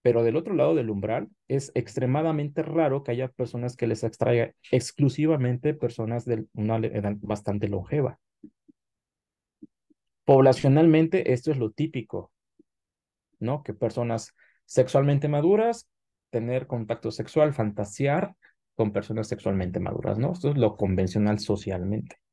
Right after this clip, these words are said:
Entonces, así se ve de esta manera, teóricamente. Aquí tengo un comentario de Ice. Hola, Ice Martínez. Me parece,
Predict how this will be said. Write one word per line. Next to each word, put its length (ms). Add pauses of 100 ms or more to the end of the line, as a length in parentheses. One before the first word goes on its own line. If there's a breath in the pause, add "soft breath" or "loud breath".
(1080)
Entonces, 280
así 320
se 160
ve 160
de 80
esta 220
manera, 400 (380)
teóricamente. 680 (2000)
Aquí 260
tengo 320
un 140
comentario 680 (220)
de 580 (140)
Ice. 440 (160)
Hola, 260
Ice 320 (100)
Martínez. 680 (460)
Me 100
parece, 580